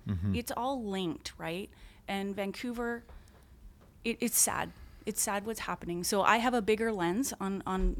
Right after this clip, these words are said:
Speaker 2: what's going on. It's not all, you know, just Vancouver's problem. It's a global problem, but we can do better.
Speaker 1: Thank you for that. In this,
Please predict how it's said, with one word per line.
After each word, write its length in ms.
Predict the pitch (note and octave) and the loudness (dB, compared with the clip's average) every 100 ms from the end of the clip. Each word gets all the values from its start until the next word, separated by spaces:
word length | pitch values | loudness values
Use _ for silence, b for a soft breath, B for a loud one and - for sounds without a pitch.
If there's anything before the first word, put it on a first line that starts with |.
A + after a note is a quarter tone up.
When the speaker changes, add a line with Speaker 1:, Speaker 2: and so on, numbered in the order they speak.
| - | -4
Speaker 2:
what's 220 | F#3+ F#3+ | -4 -4
going 280 | - F#3 F3+ | -2 -2 0
on. 260 | E3 F#3+ B3 | 0 0 -2
It's 240 | F3 - | -4 -4
not 220 | F#3+ F#3 | -4 -4
all, 360 | F3+ F3 E3+ F3 - - - - B B B - - - - | -4 -4 -6 -8 -14 -20 -20 -20 B B B -20 -20 -18 -4
you 140 | G3+ | -2
know, 280 | F#3 F3 E3+ - | 0 0 -2 -4
just 280 | G#3+ - - | -2 -2 -4
Vancouver's 960 | F3+ E3 F#3+ F#3 - A3 G3 F#3+ F3+ - | -8 -2 0 0 2 2 2 0 0 -2
problem. 580 | - - G3 F3+ E3 F3 | -4 -2 0 2 0 -4
It's 180 | F3 F#3+ | -6 -8
a 40 | |
global 360 | F3 F3+ F3+ E3+ | -6 -6 -4 -8
problem, 520 | - E3+ E3+ F#3 F#3+ | -6 -6 -6 -8 -6
but 260 | F#3 E3+ - B B B B - | -4 -4 -6 B B B B -6
we 120 | F#3+ | -6
can 160 | - F3 | -4 -6
do 120 | E3 | -6
better. 360 | E3 E3+ E3 - - - B B B B B B B - | -8 -8 -10 -14 -20 -20 B B B B B B B -2
Speaker 1:
Thank 160 | G#2+ | -2
you 60 | A2 | 2
for 80 | G#2+ | 4
that. 240 | F#2 - - - | 4 2 -8 0
In 60 | |
this, 180 | B2 - | 2 2